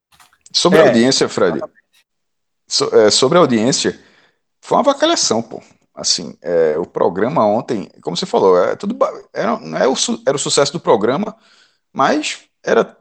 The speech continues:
Speaker 1: tudo girando em torno de Carol Conká. Da reação de, de, de uma expectativa sobre a saída dela, entre aspas, a derrota dela no programa.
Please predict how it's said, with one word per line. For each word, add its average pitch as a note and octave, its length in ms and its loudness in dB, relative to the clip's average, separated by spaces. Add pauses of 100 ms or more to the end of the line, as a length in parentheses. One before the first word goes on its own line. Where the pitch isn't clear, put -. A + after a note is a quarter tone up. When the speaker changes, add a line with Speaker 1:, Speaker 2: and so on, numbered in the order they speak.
(140)
Speaker 1:
tudo C#4 400 0
girando C#4 920 0 (360)
em F3+ 80 -8
torno F3 240 0
de A#3 80 -2
Carol - 260 0
Conká. F#2+ 540 2 (680)
Da G#2+ 220 2
reação B2+ 500 2
de, B2+ 80 -8
de, A2 200 -8
de - 260 -14
uma A2+ 80 -6
expectativa - 560 -4
sobre A2 220 -2
a - 20 -2
saída G#2 300 2
dela, G2 720 4
entre G2 220 -8
aspas, F2 260 0
a F2+ 40 -2
derrota F#2 460 0
dela G2 220 0
no G2 80 -8
programa. F#2+ 520 -4